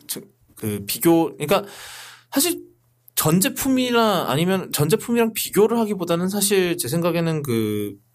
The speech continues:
그냥 이 제품 자체가 어떤지를 얘기하는 게 더 중요하다고 생각하거든요. 특히 카메라 같은 경우는 만약에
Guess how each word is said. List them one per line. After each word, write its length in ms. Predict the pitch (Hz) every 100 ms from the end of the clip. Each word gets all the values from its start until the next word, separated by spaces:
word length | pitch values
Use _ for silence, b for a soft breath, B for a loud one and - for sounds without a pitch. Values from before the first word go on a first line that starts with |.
| -
그냥 180 | 139 165
이 140 | 151 175
제품 320 | - - 196
자체가 480 | 196 - - 214 208
어떤지를 960 | 202 180 175 170 156 151 147 139 139
얘기하는 280 | 107 104 135
게 40 | 139
더 80 |
중요하다고 400 | - - 117 123
생각하거든요. 600 | 131 151 151 175 170 98 101
특히 200 | 170 180
카메라 320 | - 233 233
같은 240 | 147 -
경우는 300 | 101 95 95 104
만약에 400 | 110 120 113